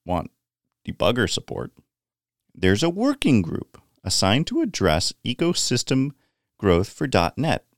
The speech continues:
from the dot net Foundation, which means they want to make the open source contributor ecosystem for dot net better. Claire Novotny, the executive director of the dot net Foundation, mentions that you too can participate,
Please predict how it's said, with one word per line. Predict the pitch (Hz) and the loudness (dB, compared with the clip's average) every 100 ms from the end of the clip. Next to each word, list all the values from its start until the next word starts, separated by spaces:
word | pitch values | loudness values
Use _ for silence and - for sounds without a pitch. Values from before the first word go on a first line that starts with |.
| _ | _
from | 78 | -2
the | 82 | 0
dot | 82 - | 0 0
net | 73 - | -4 -4
Foundation, | 78 85 - - - 120 _ _ _ _ - | -4 0 0 0 -6 -14 _ _ _ _ -8
which | - - - | -4 -2 0
means | 226 190 185 | 0 0 0
they | 180 | 0
want | 175 156 160 123 | 0 0 -2 -2
to | 147 | -2
make | 139 131 127 | 2 2 0
the | - 113 - | -4 -4 0
open | 110 117 113 | 0 2 0
source | - 104 - - | 0 0 -2 -8
contributor | - - 104 95 92 87 | -14 -4 -2 0 -2 -2
ecosystem | 107 98 95 - - 95 | -4 0 0 0 -4 -4
for | 90 | -2
dot | 90 76 - | 0 0 -2
net | 71 - _ _ | -6 -8 _ _
better. | 139 120 71 - _ _ _ _ _ _ _ | 2 2 0 -10 _ _ _ _ _ _ _
Claire | - - 208 | -4 2 4
Novotny, | 240 190 226 - 85 101 - _ _ _ _ _ - | 4 4 2 2 2 0 -4 _ _ _ _ _ -2
the | 101 98 95 - - _ _ _ - | 2 2 2 -2 -10 _ _ _ -4
executive | 95 120 117 101 | 2 2 2 -2
director | 87 104 - | 2 2 2
of | 85 | -2
the | 82 | 0
dot | 80 76 | 0 -2
net | 87 | -4
Foundation, | - 87 87 80 107 - _ - - | -4 -2 -2 -2 -4 -6 _ -20 -6
mentions | 131 208 262 185 | 0 2 4 2
that | 135 - | 0 -2
you | - 220 | 0 -2
too | - 269 | 0 0
can | 170 135 | 2 0
participate, | 143 196 185 107 113 | 2 0 0 2 2